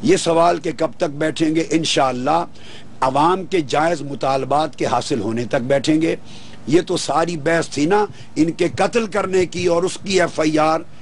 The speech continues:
की, या ये जमानत कराएं, जमानत कराएं, या ये हथकड़ी लगवाएं, कानून के मुताबिक कुछ तो करें ना। और दूसरा हल ये है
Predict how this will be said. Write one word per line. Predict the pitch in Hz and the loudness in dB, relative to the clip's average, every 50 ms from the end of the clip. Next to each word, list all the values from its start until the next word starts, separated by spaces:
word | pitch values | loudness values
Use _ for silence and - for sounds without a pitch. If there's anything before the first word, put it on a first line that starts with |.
| - - - | -10 -4 0
की, | 147 147 - - - - - - | 0 0 0 0 -4 -12 -6 -2
या | 226 165 190 | 2 2 2
ये | 196 190 202 185 | 2 2 0 0
जमानत | 156 165 160 165 165 180 190 202 - - | 0 0 -2 0 0 0 0 -2 -2 -2
कराएं, | 214 190 190 190 190 190 190 180 - - - - - - - - - - - - | 0 0 2 2 2 0 0 -4 -6 -12 -14 -14 -14 -14 -14 -14 -14 -8 -4 -2
जमानत | 147 160 165 175 190 208 185 - | 0 2 2 2 2 0 0 -2
कराएं, | - 202 196 190 185 175 175 175 - - - - - - - - - - | -2 0 0 2 0 0 0 -2 -6 -8 -12 -14 -14 -14 -14 -14 -14 -12
या | - 104 123 151 202 | -10 -2 0 2 2
ये | 208 196 208 208 175 | 2 2 2 2 2
हथकड़ी | 160 151 147 - - 151 156 170 180 | 0 -2 -4 -6 -6 -4 -2 -2 0
लगवाएं, | 185 185 180 185 185 180 175 170 175 165 - - - - - - - - - | 0 0 0 0 0 0 0 0 -2 -4 -6 -10 -14 -14 -14 -14 -10 -4 0
कानून | 190 170 185 202 220 247 247 | 0 2 2 2 0 0 0
के | - 240 233 | 0 0 -2
मुताबिक | 208 202 170 - 190 196 190 226 214 - | -2 -2 0 0 0 2 2 2 0 0
कुछ | 254 269 - - - | 0 -4 -4 -2 0
तो | 254 220 | 0 0
करें | 175 208 190 165 160 151 | 0 -2 -4 -2 -2 -2
ना। | 175 254 330 339 - - - - - - - - - - - - | -2 -2 -2 -4 -6 -12 -14 -14 -14 -14 -14 -14 -14 -12 -4 0
और | 160 165 175 156 | 2 2 2 2
दूसरा | 139 139 208 233 - 247 233 240 | -2 -4 -4 -2 0 0 2 2
हल | 202 185 196 196 | 2 2 0 -2
ये | 180 190 190 170 | -4 -4 -2 -2
है | 156 165 196 233 233 | 0 0 0 0 -2